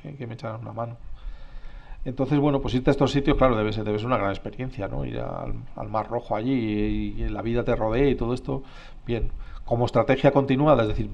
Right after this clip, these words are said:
basar tu, tu experiencia en que siempre tienes que viajar para bucear, pues no tiene por qué. Cerca de casa pueden haber sujetos muy bonitos, muy llamativos, muy vendibles, muy de todo.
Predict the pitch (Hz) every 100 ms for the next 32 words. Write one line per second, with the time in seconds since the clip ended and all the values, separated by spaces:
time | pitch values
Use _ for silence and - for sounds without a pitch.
0 | - - - 127 123 - 135 127 123 123
1 | 123 123 120 - 131 123 127 147 107 -
2 | - 135 117 - 110 117 - - 147 143
3 | 113 117 117 110 110 110 - 110 107 -
4 | 117 127 - - - - - 117 139 104
5 | 107 - - - - - - - 120 -
6 | 120 123 120 123 120 113 110 - 120 120
7 | 120 107 120 113 110 127 131 131 117 110
8 | 104 104 123 127 117 113 107 123 127 117
9 | 113 117 117 123 120